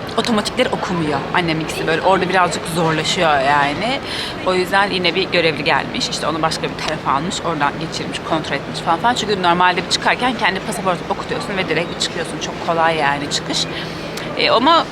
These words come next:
çözmüşler yani. Bir sıkıntı yok. Şimdi alışveriş yapıyorlar. <laughs> Oradan da uçağa doğru geçecekler. Ben de onların uçağı tamamen geçmesini, uçağın kalkmasını bekliyorum. Her şey bittikten sonra buradan çıkacağız.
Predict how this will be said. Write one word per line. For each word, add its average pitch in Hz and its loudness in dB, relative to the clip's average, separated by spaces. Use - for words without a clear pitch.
çözmüşler 165 -2
yani. 160 -2
Bir 170 0
sıkıntı 165 -6
yok. 262 2
Şimdi 220 0
alışveriş 190 2
yapıyorlar. - -2
<laughs> - 0
Oradan 175 4
da 202 2
uçağa 170 2
doğru 156 2
geçecekler. 170 0
Ben 170 2
de 170 4
onların 170 2
uçağı 175 2
tamamen 160 4
geçmesini, 165 -4
uçağın 165 2
kalkmasını 165 -2
bekliyorum. 147 -4
Her 160 2
şey 156 -4
bittikten 151 -2
sonra 143 -4
buradan 147 -2
çıkacağız. - -4